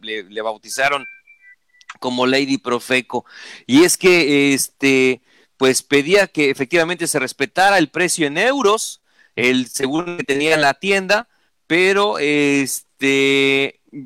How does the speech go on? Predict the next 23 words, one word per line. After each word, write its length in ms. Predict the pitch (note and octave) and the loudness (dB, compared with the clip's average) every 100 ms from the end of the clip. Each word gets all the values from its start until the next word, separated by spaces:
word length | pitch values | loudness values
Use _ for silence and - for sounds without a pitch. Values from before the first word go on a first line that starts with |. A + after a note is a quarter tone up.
| A2+ | -4
pues, 220 | C3+ C3 | 0 0
pues, 340 | - - C3+ A#2+ G2 A2 | -2 -2 -2 -2 -20 -6
al 180 | G#2+ C#3 | 0 0
parecer 560 | - C#3 C#3 - A3 G#3 | 2 2 2 2 0 0
no 160 | G3+ | -4
se 120 | F#3+ F3 | -2 -2
lo 120 | C#3+ | -4
quisieron 380 | B2+ D#3 D#3+ C3+ | -6 -4 -2 -2
vender, 560 | C3+ E3 A#3 C4+ C#4+ B3 | -4 -2 0 0 0 -4
no 300 | F#3+ E3 D#3+ | -4 -2 0
le 180 | D3+ D3+ | 2 2
daban 280 | D#3+ E3+ D#3 | 2 0 -2
otro 260 | D#3 D3 C3+ | -6 -6 -8
precio 760 | E3+ G#3 C4 - G#3 G#3 G3+ _ _ _ _ | -4 -2 -2 -2 -2 -2 -4 _ _ _ _
más 280 | B2+ D#3+ E3 | -4 -2 0
elevado 640 | D3 C3+ C#3 D3+ D3+ C#3+ | 0 2 2 2 2 2
a 40 | C3 | 2
la, 160 | A#2+ - | 0 -2
a 100 | A#2 | -4
la 100 | A#2 | -2
equivalente 600 | A#2 - A#2+ B2 D3 C#3 C3 | -4 -2 -2 0 -2 -2 -2
en 100 | D3 | 0
euros. 600 | A3 D#3 G#3+ G#3+ - | 0 0 -2 -2 -8